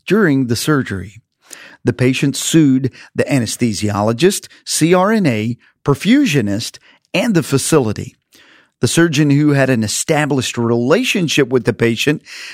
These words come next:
was not a named party in the lawsuit. Allegations included, but were not limited to, the perfusionist's failure to keep the blood pressure within the appropriate parameters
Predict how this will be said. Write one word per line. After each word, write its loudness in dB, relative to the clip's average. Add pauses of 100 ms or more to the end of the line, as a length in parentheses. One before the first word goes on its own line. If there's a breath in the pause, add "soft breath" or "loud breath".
(120 loud breath)
was 2
not 2
a 0
named 0
party 2
in 0
the 2
lawsuit. -2 (640 loud breath)
Allegations 2
included, 2 (180 loud breath)
but 0
were 0
not 0
limited 2
to, 2 (160)
the 4
perfusionist's 0
failure 2
to -2
keep -4
the 0
blood 2
pressure 0
within 2
the 0
appropriate 0
parameters 0